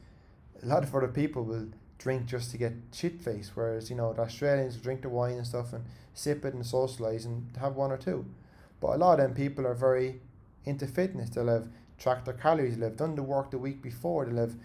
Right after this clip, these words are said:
prepared for the week. But if we're eating shit the whole time, you know, most days, we then go to the weekend, we're absolutely doing dog on it,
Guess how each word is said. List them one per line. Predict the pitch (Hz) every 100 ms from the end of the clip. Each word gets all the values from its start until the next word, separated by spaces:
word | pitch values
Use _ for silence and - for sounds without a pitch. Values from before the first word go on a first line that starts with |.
| - -
prepared | 131 123 - 156 156 -
for | 123
the |
week. | 127 165 - - - - - -
But | 131
if | 131
we're | 175 180
eating | 165 165 120
shit | - 170 165
the | 127
whole | 117 113
time, | - 117 120 120 - -
you | 127
know, | 117
most | 120 123 120
days, | - 123 123 131 - - - - -
we | 127
then | 135 143
go | 135
to | 127
the | 123
weekend, | 120 123 123
we're | 113 113
absolutely | 127 131 120 120
doing | 113
dog | 135 165 127
on | 110
it, | 131